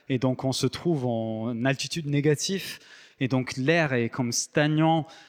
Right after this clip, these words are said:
Il fait très chaud et très humide. Je crois qu'il faisait quarante-sept degrés quand on était là-bas. Donc, et, et humide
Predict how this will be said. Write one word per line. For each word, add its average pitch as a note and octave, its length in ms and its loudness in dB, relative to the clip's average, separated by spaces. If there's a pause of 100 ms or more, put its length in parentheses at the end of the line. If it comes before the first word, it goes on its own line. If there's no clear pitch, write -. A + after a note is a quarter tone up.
(120)
Il B2 100 -2
fait - 400 -2
très - 260 0
chaud F3 340 4
et D3 60 2
très C#3 360 0
humide. D3+ 260 2
Je B2 140 -6
crois - 140 -4
qu'il - 140 -8
faisait A#2+ 240 -2
quarante-sept D3 460 -2
degrés C3 300 0
quand A#2+ 220 -10
on A#2 100 -4
était A2+ 220 -4
là-bas. A2+ 320 -2 (760)
Donc, A2+ 140 -2 (240)
et, A#2+ 340 -4 (300)
et D3+ 440 2
humide D#3 360 2